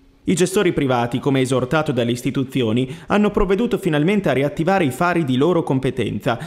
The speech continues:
spenti da almeno tre anni e necessari a garantire la tutela dell'incolumità pubblica.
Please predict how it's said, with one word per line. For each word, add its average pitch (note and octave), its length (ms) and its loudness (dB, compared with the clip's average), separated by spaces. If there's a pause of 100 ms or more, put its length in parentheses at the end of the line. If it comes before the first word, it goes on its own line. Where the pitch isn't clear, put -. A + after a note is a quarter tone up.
(120)
spenti G3 420 0
da C3 100 0
almeno D3 340 2
tre E3 180 2
anni A#2 400 -2 (140)
e - 100 2
necessari A3 480 0
a D#3 60 2
garantire D3 480 2
la D#3 100 2
tutela G3+ 480 0
dell'incolumità F#3 720 2
pubblica. G#2+ 720 -4